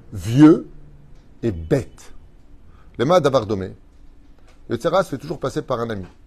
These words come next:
Comme la Grèce. La Grèce a voulu être les amis du peuple d'Israël. Ils sont pas venus nous faire la guerre. D'ailleurs, pourquoi on fait pas de Seouda à Hanouka ? Parce que à Purim, c'est la guerre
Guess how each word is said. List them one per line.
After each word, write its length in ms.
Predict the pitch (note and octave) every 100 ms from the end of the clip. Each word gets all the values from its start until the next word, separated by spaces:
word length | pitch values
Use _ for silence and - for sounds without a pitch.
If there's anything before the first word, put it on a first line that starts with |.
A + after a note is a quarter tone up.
| - -
Comme 140 | D3
la 100 | D3
Grèce. 360 | G#2+ G2 - - - - -
La 140 | A#2
Grèce 240 | B2+ F3+
a 20 | B2+
voulu 160 | B2+
être 220 | D3 - -
les 280 | A#2 F#2+ B2+
amis 340 | C3 D3 A#3 - - -
du 80 | G#2+
peuple 220 | C3+ B2
d'Israël. 420 | A2+ - A#2+ F#2+ - - - - - - - - - - -
Ils 60 |
sont 120 | -
pas 120 | C3+ G3+
venus 160 | D#3+
nous 100 | B2+
faire 180 | - C3
la 100 | A2+
guerre. 340 | F#2+ C3+ G#2 - - - - -
D'ailleurs, 160 | A2+
pourquoi 220 | - -
on 20 | C#3+
fait 60 |
pas 140 | C#3+ B2+
de 60 |
Seouda 600 | - C3+ A#2 A2 B2 G#2 - - - - - - -
à 120 | A2 -
Hanouka ? 480 | G#2 F#2+ C3 F#3+ - - - - - -
Parce 200 | C3+ -
que 140 | C3+ -
à 80 | B2+
Purim, 380 | D3+ C#3+ C#3+
c'est 140 | G#2 A#2
la 100 | A2+
guerre 300 | C3+ A#2+